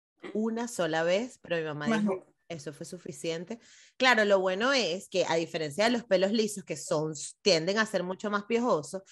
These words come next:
Speaker 1: es que no se me pega tanto, pero es porque, claro, yo iba trenzada así pa'l colegio, entonces, ¿qué, qué piojo entra ahí? Ninguno.
Speaker 2: A ninguno.
Speaker 1: A ningú-, en ninguno, mientras que los niñitos siempre con pelo liso, a-, el pelo se mueve más,
Speaker 2: Suele,
Speaker 1: está como más
Speaker 2: ¿verdad?
Speaker 1: expuesto, y entonces suele, por eso es que se aga-,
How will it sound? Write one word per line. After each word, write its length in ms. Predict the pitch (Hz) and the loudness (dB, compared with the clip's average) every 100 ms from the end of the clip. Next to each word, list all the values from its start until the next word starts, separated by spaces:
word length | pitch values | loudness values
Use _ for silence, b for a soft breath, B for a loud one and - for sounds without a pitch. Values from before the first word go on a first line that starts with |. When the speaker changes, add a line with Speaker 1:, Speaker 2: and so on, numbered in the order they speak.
| B B | B B
Speaker 1:
es 100 | 165 | -6
que 100 | 196 | -4
no 80 | 190 | -4
se 120 | 185 220 | -2 -2
me 120 | 214 | -2
pega 280 | 170 170 180 | 0 2 4
tanto, 320 | 262 - 175 | 4 2 -2
pero 120 | 165 | -4
es 60 | 143 | -4
porque, 300 | 180 185 208 | -6 -4 -2
claro, 260 | 214 269 262 | 2 2 2
yo 140 | 180 | 0
iba 220 | 165 170 247 | 2 2 4
trenzada 560 | 240 214 - 196 196 | 2 2 2 4 4
así 200 | 202 262 | 2 -4
pa'l 200 | 247 254 | -2 0
colegio, 320 | 202 196 220 156 | 0 2 0 -2
entonces, 200 | 147 143 | -4 -2
¿qué, 180 | 175 - | -4 -2
qué 120 | 175 | -4
piojo 260 | 180 190 208 | -2 -2 0
entra 180 | 220 | 2
ahí? 160 | 214 160 | 2 0
Ninguno. 560 | 151 151 147 156 123 - - | -6 -8 -6 -4 -6 -4 4
Speaker 2:
A 20 | 208 | 8
ninguno. 500 | 220 226 240 220 196 208 - | 8 10 10 8 4 -4 2
Speaker 1:
A 120 | 202 | 2
ningú-, 480 | 196 196 180 175 - | 4 0 0 -2 -2
en 140 | 208 202 | -2 0
ninguno, 380 | 196 175 202 180 | -2 -2 -2 -2
mientras 260 | 180 185 | -4 -4
que 100 | 208 | -2
los 140 | 202 196 | -2 -2
niñitos 360 | 180 170 190 | -6 -6 -4
siempre 200 | 226 220 254 | -2 -2 0
con 180 | 262 | 0
pelo 200 | 226 202 | 2 0
liso, 560 | 233 262 240 254 254 - - | 0 0 -2 -2 -6 -6 -10
a-, 140 | - | -4
el 200 | 202 185 | 0 0
pelo 240 | 180 160 165 | 0 -2 -2
se 160 | 214 | -4
mueve 260 | 196 175 180 | -4 -2 -2
más, 420 | 208 247 240 226 | 2 4 4 4
Speaker 2:
Suele, 40 | 196 | 2
Speaker 1:
está 180 | 180 | 0
como 240 | 180 233 202 | -2 -2 -2
más 160 | 180 | 0
Speaker 2:
¿verdad? 340 | 190 180 180 156 | -2 -4 -4 -4
Speaker 1:
expuesto, 180 | 135 - 220 | -6 -10 -4
y 80 | 185 | -4
entonces 320 | 143 139 139 | -4 -8 -2
suele, 240 | 185 156 | 0 0
por 160 | 120 147 | -4 -6
eso 120 | 143 | -8
es 60 | 170 | -10
que 100 | 165 | -10
se 100 | 147 | -8
aga-, 300 | 131 - | -8 -10